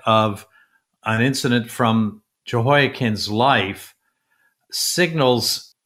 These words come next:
the hope that God's people have. Jehoiakim, a direct descendant of David, he was childless according to Jeremiah twenty-two,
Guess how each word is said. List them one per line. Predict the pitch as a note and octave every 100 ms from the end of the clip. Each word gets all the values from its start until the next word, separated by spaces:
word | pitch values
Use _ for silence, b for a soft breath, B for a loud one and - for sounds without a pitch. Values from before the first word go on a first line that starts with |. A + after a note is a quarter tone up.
| -
the | B2
hope | - F3 F3+ F3+ -
that | A2 -
God's | B2 B2+ B2+ -
people | - C3+ - G#2+
have. | G2+ D3 A#2 F2+ F#2
Jehoiakim, | - A2+ C#3+ C#3+ - C#3+ C3+ C3+ - b b b b
a | A2 G#2
direct | A#2 C#3 C3+
descendant | C#3 D3+ C3 A#2
of | G2 -
David, | C3+ C#3+ C#3+ C#3+ C#3 - _ _ _ _ _ _ _
he | - D3+ C#3 B2+ A#2
was | A#2+ A2 - - -
childless | D#3 C#3+ D3 D#3 D3 C3
according | - C#3 B2
to | G#2
Jeremiah | G#2 C3 B2+ B2 B2 A#2
twenty-two, | - A#2+ A2+ A2+ B2+ B2+ B2+ B2+